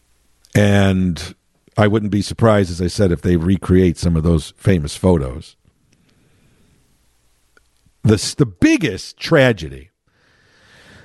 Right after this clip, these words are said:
that I would not be able, that I do not, I cannot forgive his management at the time, John Reed, who was his manager,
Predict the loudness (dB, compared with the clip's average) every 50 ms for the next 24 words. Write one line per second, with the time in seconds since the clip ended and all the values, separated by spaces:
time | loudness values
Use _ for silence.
0 | -2 2 2 4 4 6 4 4 4 2 2 0 0 0 0 0 0 0 -4 _
1 | _ -4 0 2 2 4 2 2 0 -2 2 2 4 4 4 4 2 0 -2 -2
2 | 0 2 2 2 2 0 -2 -4 -8 _ -20 -20 _ _ _ _ _ _ _ _
3 | _ _ _ _ -4 -2 -2 -2 0 0 0 2 2 0 -2 -4 -6 -8 -10 -12
4 | _ _ -6 -4 -4 0 2 4 4 4 2 0 -4 -4 -4 -4 -2 0 2 2
5 | 2 2 0 -2 -2 -4 -4 -4 -4 -6 -4 0 0 2 2 0 -2 -4 -8 -12
6 | -14 -18 _ _ _ _ _ _ _ _ _ _ _ _ -20 _ _ -18 -12 -6
7 | -2 0 2 2 2 0 2 2 0 0 0 -2 -6 -8 -6 -6 -4 -2 -2 -4
8 | -2 -2 -4 -2 0 0 2 2 2 0 -2 -6 -8 -12 -12 -12